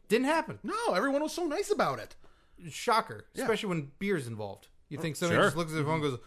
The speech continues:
Speaker 1: "Ah, fucking Roman Reigns still won." You know, just something where you go, "Shut up.
Speaker 3: Yeah.
Speaker 1: I'm gonna watch it."
Speaker 2: Spoiler alert.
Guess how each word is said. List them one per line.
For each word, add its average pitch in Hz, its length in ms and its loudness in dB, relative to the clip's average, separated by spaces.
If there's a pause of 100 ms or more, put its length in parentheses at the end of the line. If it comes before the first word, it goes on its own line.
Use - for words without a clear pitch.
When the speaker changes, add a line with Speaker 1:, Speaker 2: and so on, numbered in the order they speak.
(380)
Speaker 1:
"Ah, 269 340 12
fucking 190 960 6
Roman 220 380 8
Reigns 214 380 6
still 196 440 6
won." 170 440 6
You 151 100 -6
know, 131 140 -4
just - 220 -12 (180)
something 175 320 -2
where 151 100 -4
you 135 60 -4
go, 170 200 -8 (180)
"Shut 220 440 -14
up. 214 280 0 (320)
Speaker 3:
Yeah. 123 300 0
Speaker 1:
I'm 131 80 -10
gonna 202 180 -4
watch 196 300 -4
it." - 160 -10
Speaker 2:
Spoiler 220 680 -4
alert. 120 800 -4